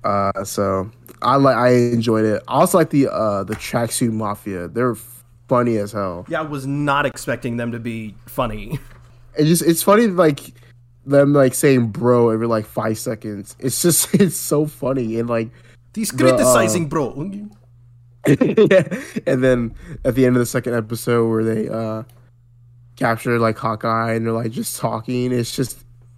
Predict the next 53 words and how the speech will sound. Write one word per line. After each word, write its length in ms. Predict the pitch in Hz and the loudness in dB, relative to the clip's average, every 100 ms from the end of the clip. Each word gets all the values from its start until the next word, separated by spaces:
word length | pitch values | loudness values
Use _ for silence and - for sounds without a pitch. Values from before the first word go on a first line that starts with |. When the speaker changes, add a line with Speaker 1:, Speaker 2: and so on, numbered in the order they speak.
| - | -4
Speaker 1:
I, 160 | 120 127 | 2 4
I 200 | 127 127 | 4 4
love 320 | 120 113 110 | 4 2 2
it 280 | 110 110 - | 0 -2 4
so 260 | - 110 107 | 8 8 8
much. 460 | 107 107 107 - - - - - - - - - | 2 0 -4 -8 -12 -14 -16 -18 -20 -20 -20 -12
Speaker 2:
Yeah, 140 | 135 127 | -6 -4
I 60 | |
love 220 | 127 139 135 | -4 -4 -6
the 60 | |
part 320 | 107 135 123 | -6 -6 -6
where, 340 | 120 117 110 120 | -6 -6 -6 -6
<laughs> 120 | 120 | -2
where 140 | 160 143 | 0 0
they're 220 | 165 147 | 0 0
like, 240 | 139 127 | -2 0
"We 80 | 262 | -2
captured 540 | 277 254 - 208 170 | 0 -4 -4 -6 -2
you, 180 | 185 269 | 2 2
bro. 380 | 143 139 104 - - - | 0 -4 -6 -10 -20 -4
We 80 | 220 | -2
captured 420 | 254 214 - 180 | 0 0 0 0
you." 260 | 208 262 139 | 2 0 0
<laughs> 20 | |
And, 260 | 170 202 139 | 0 0 0
uh, 180 | 147 143 | -2 -2
and, 280 | 147 160 139 - - | -2 -2 -2 -6 -4
and 180 | 160 151 | -4 -4
Clint's 340 | 190 165 147 | -4 -4 -4
just 180 | 175 151 | -8 -6
like, 240 | 180 175 494 | -6 -6 -4
"Well," 320 | 480 349 269 | -2 -2 0
<laughs> 40 | |
and 260 | 180 208 147 | 2 2 0
he, 80 | 143 | -2
like, 180 | 135 - | 0 0
<laughs> 0 | |
he 340 | 175 160 165 - 165 | -2 -2 -6 -8 -12
takes 220 | - 139 139 | -10 -10 -10
his 140 | 123 | -10
hand 220 | 123 117 | -8 -6
beh-, 360 | 120 120 165 123 | -4 -6 -8 -12
takes 180 | 139 123 | -12 -12
his 100 | 123 | -10
hand, 360 | 123 123 120 131 | -10 -10 -12 -12
uh, 200 | 120 113 | -12 -12
out 220 | 120 123 - | -14 -16 -12
from 160 | 120 | -12
behind 280 | 120 120 117 | -10 -10 -12
the 60 | 117 | -14
chair. 380 | - 123 123 - - | -12 -12 -12 -16 -20
<laughs> 180 | - | -12
And 100 | - | -8